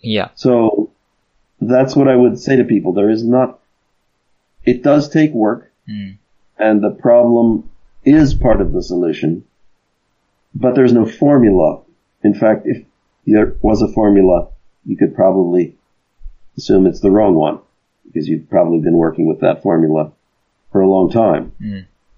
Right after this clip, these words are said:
Speaker 2: Like square peg in a round hole.
Speaker 1: Yeah.
Speaker 2: Um, you have to drop the formula. And, uh, so, you know, you have to become lucid, but it's not lucid in the intellectual sense. It's lucid in the sense of awareness,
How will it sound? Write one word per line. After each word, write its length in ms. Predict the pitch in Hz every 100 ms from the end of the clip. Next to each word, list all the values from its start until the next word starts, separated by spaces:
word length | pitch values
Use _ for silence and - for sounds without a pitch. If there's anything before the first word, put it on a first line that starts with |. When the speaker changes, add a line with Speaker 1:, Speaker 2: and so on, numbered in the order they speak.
| -
Speaker 2:
Like 380 | 82 - - _
square 380 | - - 92 87
peg 340 | - 95 92 90
in 140 | 85
a 60 | 82
round 280 | 90 90
hole. 300 | 98 98 80 98
Speaker 1:
Yeah. 220 | 95 90 _ - - _ _ _ _ _ _ _ _ -
Speaker 2:
Um, 440 | 85 82 78 - -
you 160 | 92 95
have 140 | 90
to 60 | 87
drop 360 | 98 101 95
the 80 | 90
formula. 580 | - 98 90 80 80 - _ _ _ _ _ _ _ _ _ _ _ _ _ _ _ _ _ _
And, 600 | - 101 95 95 95 95
uh, 220 | 98 98 101
so, 500 | - 110 110 98 - _ _
you 120 | 113 101
know, 120 | 98
you 120 | 104
have 120 | 110
to 80 | 120
become 460 | 107 123 143 120 123
lucid, 400 | 160 156 85 90
but 220 | 104 - _ _
it's 200 | - -
not 240 | 151 151
lucid 340 | 143 151 135 127
in 140 | 123
the 240 | 120 117 - -
intellectual 540 | 127 127 147 - 101
sense. 500 | 87 - 82 78 -
It's 220 | 95 90 92
lucid 360 | 92 92 104
in 120 | 95
the 80 | 95
sense 260 | - 87 80
of 80 | 85
awareness, 680 | 85 92 90 80 - -